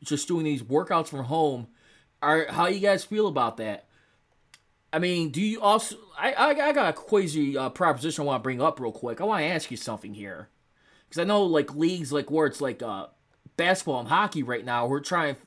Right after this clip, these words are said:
ways to, like, scratch tooth and nail to the finish line, trying to get their season going. Uh, and they still wanna have, like, a finish.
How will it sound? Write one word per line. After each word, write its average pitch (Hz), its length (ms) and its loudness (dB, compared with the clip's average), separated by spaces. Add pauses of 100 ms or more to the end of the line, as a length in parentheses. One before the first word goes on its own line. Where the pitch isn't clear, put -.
(180)
ways 165 600 -2
to, 131 420 -2
like, 135 260 -4 (300)
scratch - 640 -2
tooth 208 240 -6
and 151 100 -4
nail 143 480 0 (460)
to 160 80 -4
the 151 100 0
finish 202 380 0
line, 127 340 -2
trying 170 200 -2
to 139 40 -4
get 147 140 -2
their 214 160 0
season 127 500 -4
going. 123 400 -6 (720)
Uh, 135 400 2 (1000)
and 151 120 -2
they 190 80 2
still 214 260 0
wanna 175 220 0
have, 160 160 0
like, 156 100 0
a 131 80 -6
finish. 170 560 0